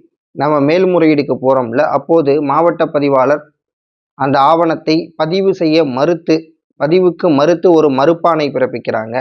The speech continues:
அந்த ஆவணத்தை பதிவு செய்ய முடியாது அப்படின்னு சொல்லி ஒரு மறுப்பாணை பிறப்பிக்கிறாங்க அப்படின்னா, அப்ப நம்ம என்ன பண்ணலாம் அப்படின்னா, உரிமையியல் நீதிமன்றம், சிவில் கோர்ட்ல மாவட்ட பதிவாளர் உத்தரவு பிறப்பித்ததிலிருந்து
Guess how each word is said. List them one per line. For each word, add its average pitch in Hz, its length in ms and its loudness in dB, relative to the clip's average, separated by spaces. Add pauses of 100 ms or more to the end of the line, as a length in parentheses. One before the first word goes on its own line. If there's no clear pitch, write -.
அந்த 123 180 -4
ஆவணத்தை 143 340 0 (100)
பதிவு 139 300 0
செய்ய 131 140 -2 (120)
முடியாது 123 460 -2
அப்படின்னு 120 300 -8
சொல்லி 120 220 -6 (460)
ஒரு 143 180 2 (100)
மறுப்பாணை 180 560 0
பிறப்பிக்கிறாங்க 123 600 -2 (140)
அப்படின்னா, 113 300 -4 (120)
அப்ப 180 260 -2
நம்ம 160 240 0
என்ன 139 120 -2
பண்ணலாம் 117 440 -2
அப்படின்னா, 113 360 -8 (960)
உரிமையியல் 190 720 2
நீதிமன்றம், 135 520 -2 (140)
சிவில் 196 340 0
கோர்ட்ல 143 320 0 (460)
மாவட்ட 175 500 0
பதிவாளர் 135 500 0 (260)
உத்தரவு 190 540 2
பிறப்பித்ததிலிருந்து 135 920 -2